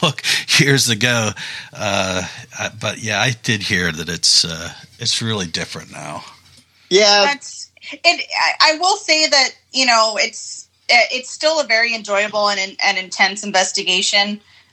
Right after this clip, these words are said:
Speaker 3: Um, we, we do a dual, a dual investigation where we, we investigate the haunted train depot and the May Stringers at
Speaker 1: Oh,
Speaker 3: the
Speaker 1: okay.
Speaker 3: same, during the same night.
Speaker 1: Yeah, nice.
Speaker 3: So it gives, it gives a little bit of a, a break,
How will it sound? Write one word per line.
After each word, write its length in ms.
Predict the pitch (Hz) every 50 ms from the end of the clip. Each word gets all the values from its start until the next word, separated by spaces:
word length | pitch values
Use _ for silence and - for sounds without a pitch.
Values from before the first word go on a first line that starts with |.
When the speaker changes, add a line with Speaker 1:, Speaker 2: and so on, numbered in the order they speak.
| _ - 208
Speaker 3:
Um, 280 | 208 202 196 196 196 - 220
we, 220 | 202 247 277 269 - 233
we 200 | 240 277 294 262
do 200 | 311 311 285 262
a 80 | 233
dual, 320 | 220 - - 208 208 220 - 214
a 100 | 226 214
dual 280 | - - 202 220 233
investigation 880 | 247 247 247 240 254 - - 262 220 240 247 247 247 - 269 254 247 247
where 160 | 226 220 214 202
we, 400 | 202 220 220 220 220 220 - - - - - _ _ -
we 180 | 247 269 269
investigate 640 | 262 247 240 226 240 233 - 262 233 240 233 220 214
the 80 | - 208
haunted 380 | 202 - 220 220 220 220 208
train 280 | - - 226 220 226 214
depot 460 | 214 214 208 - 220 208 208 208 208 - 214
and 340 | 208 202 208 214 226 240 233 233 262 - - 208
the 160 | 202 254 247 247
May 140 | 254 247
Stringers 720 | 254 - - - 262 247 247 247 247 254 254 - - - - -
at 80 | 208 214
Speaker 1:
Oh, 120 | 214 196 156
Speaker 3:
the 40 | 123 - -
Speaker 1:
okay. 180 | - 117 135
Speaker 3:
same, 140 | 202 208 208 - - - - - _ _ -
during 220 | 233 226 226 220
the 60 | 214 214
same 260 | - 240 214 202 202
night. 360 | 190 196 196 214 269 302 - - _
Speaker 1:
Yeah, 400 | 220 277 349 320 196 123 98 98 107
nice. 160 | 160 226 220 294 285 277 277
Speaker 3:
So 60 | - 294
it 60 | 269
gives, 340 | 311 339 370 - - - -
it 120 | - 269 -
gives 200 | 320 339 339 -
a 80 | 339
little 220 | 302 285 285 277 262
bit 180 | 233 262 254
of 200 | 240 233 214 208 - - -
a, 180 | 220 220 - - -
a 140 | 214 190 180 -
break, 380 | 202 202 214 226 262 262 -